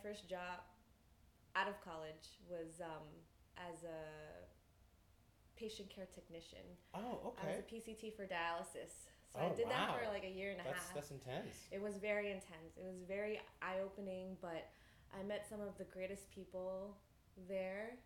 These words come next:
Speaker 2: Yeah,
Speaker 1: Um,
Speaker 2: yeah.
Speaker 1: 'Cause, um, dialysis patients, they're on machines for hours.
Speaker 2: Yeah.
Speaker 1: One of my patients, he was eighteen or maybe even younger,
Speaker 2: Wow.
Speaker 1: and he was on the machine for four hours.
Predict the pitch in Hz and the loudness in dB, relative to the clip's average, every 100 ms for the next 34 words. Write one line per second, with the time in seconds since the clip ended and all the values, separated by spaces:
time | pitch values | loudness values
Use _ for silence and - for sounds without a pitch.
0 | - 233 190 180 170 170 101 90 - - | -14 -8 -4 -4 -4 -4 -6 -8 -14 -18
1 | - - - - - - - 190 165 - | -18 -18 -18 -20 -16 -14 -2 -2 -2 -4
2 | 185 170 139 165 185 170 208 247 254 240 | -4 -4 -4 -4 0 2 2 -2 -2 -2
3 | 247 226 202 208 208 202 196 190 190 - | -4 -2 0 2 0 -2 -2 -2 -2 -6
4 | 170 - 165 185 147 160 156 - - - | -8 -2 0 2 2 0 -4 -10 -6 -4
5 | 254 - 208 208 208 208 202 196 214 214 | -2 -2 0 2 0 0 -2 -2 -4 -4
6 | 214 208 185 180 175 - - - - - | -4 -4 -2 -4 -4 -10 -14 -16 -18 -20
7 | - - 185 196 - 185 226 320 254 190 | -16 -6 -4 -4 -6 -4 -4 -2 -2 -2
8 | 196 233 220 202 175 202 185 175 185 - | -2 -4 -2 -2 -2 0 2 0 -4 -14
9 | - - - 190 196 240 240 240 233 233 | -18 -14 -8 -6 -2 -2 -2 -2 -4 -4
10 | 226 214 - 202 196 185 160 156 175 - | -6 -6 -4 -2 0 0 0 -2 -4 -12